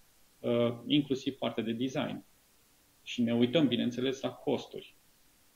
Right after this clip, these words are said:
Toată lumea se uită la costuri, din nou, uh, resursele, cum gestionăm resursele. Și asta este o provocare în sine, uh, de aia zic că în viitor, uh, noi avem șansa ca și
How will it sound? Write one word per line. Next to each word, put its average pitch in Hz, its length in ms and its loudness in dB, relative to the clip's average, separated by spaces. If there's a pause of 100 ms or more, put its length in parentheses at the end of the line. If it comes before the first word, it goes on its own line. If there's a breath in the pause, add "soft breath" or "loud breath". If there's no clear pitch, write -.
Toată 127 240 2
lumea 127 220 4
se 127 140 -2
uită 123 180 0
la 110 80 -2
costuri, 104 440 -6
din 117 120 -2
nou, 120 480 -2
uh, 113 300 -4
resursele, 123 680 2
cum 151 300 -2
gestionăm 123 440 0
resursele. - 600 -10 (500)
Și - 120 -2
asta 151 180 0
este 147 200 0
o 139 60 2
provocare 135 540 2
în 123 60 2
sine, 143 440 0 (440 loud breath)
uh, 123 220 0
de 127 100 6
aia 143 160 8
zic 123 160 2
că 123 300 0
în 143 220 8
viitor, 139 720 0 (280)
uh, 117 440 -4
noi 131 200 4
avem 139 260 4
șansa 135 520 -2
ca 110 220 -6
și 113 640 -4